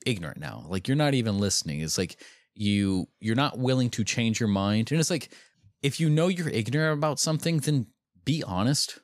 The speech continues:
My main thing is, like, having honest conversations. And so when you can talk about one thing and not, like, it's like saying, I'll gi-, I'll give an example of this. So it's like somebody says,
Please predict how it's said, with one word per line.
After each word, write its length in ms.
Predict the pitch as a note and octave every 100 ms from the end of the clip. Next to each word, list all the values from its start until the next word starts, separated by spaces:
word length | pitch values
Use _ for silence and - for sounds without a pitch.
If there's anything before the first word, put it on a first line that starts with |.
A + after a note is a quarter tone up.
| _
My 140 | - E3
main 200 | E3+ D#3+
thing 220 | - C3
is, 160 | A2+ G2+
like, 160 | G2+ -
having 340 | - B2+ C3
honest 380 | G#2+ G#2+ G2 -
conversations. 720 | - F#2 F2+ F#2+ D#2+ D2 C#2 - - -
And 140 | A2
so 160 | G2 G#2+
when 180 | G2+
you 140 | G2+ F3+
can 300 | - F#3 B2 - _ -
talk 280 | - D#3
about 300 | D#3 C3 G2 - - -
one 260 | G#2+ B2 D3+
thing 360 | C3+ C#3 D3+ - _ _ -
and 140 | A#2+
not, 220 | A#2 B2+
like, 280 | A#2+ G#2+ - - _ _ _ _ _
it's 120 | A2
like 120 | A2+
saying, 520 | - A#2 G#2 G2+ F#2+ F2 _ - _ _ -
I'll 80 | C#3+
gi-, 120 | C#3+
I'll 80 | E3
give 160 | F3+
an 60 | D#3+
example 420 | G2 F#2 D#2+ D#2+
of 100 | C#2
this. 260 | A1+ - -
So 140 | - B2
it's 80 |
like 180 | B2+ G2+ - - _ - _
somebody 320 | - - G3 F3+
says, 600 | - D3 C#3 C3 A2+